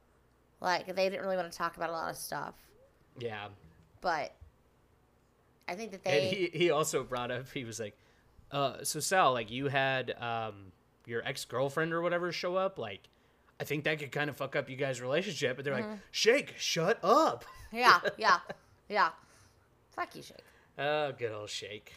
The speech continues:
Speaker 2: But
Speaker 1: Well
Speaker 2: I, I did see they're filming season three. So one,
Speaker 1: Mm-hmm.
Speaker 2: one was in Atlanta, two was Chicago, three, I think it was Dallas?
Speaker 1: Dallas.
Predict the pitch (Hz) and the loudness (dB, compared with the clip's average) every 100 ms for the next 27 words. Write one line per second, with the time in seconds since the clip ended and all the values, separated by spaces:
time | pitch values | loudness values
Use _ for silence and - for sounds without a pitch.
0 | - - 120 139 269 254 160 165 185 - | -20 -20 -4 6 8 8 6 2 0 0
1 | 180 175 156 147 151 143 143 143 143 131 | 0 0 0 -4 -4 -6 -8 -8 -10 -10
2 | 123 123 123 127 127 127 _ _ _ - | -12 -10 -10 -12 -14 -16 _ _ _ -8
3 | 131 123 127 156 160 151 - 143 156 165 | -6 -6 -4 -4 -2 -4 -4 -2 -2 -2
4 | 165 170 135 131 131 131 135 131 131 131 | -4 -4 -6 -6 -6 -6 -8 -10 -12 -10
5 | 120 - 117 117 117 117 113 - 123 131 | -12 -8 -6 -4 -4 -4 -6 -12 -12 -10
6 | 135 143 127 120 135 135 - 123 - - | -6 -6 -8 -12 -14 -14 -16 -14 -14 -16
7 | - _ _ _ _ - 117 113 135 180 | -20 _ _ _ _ -12 -8 -6 -4 -6
8 | 233 - 202 175 165 175 - | -6 -6 -2 0 -2 -6 -12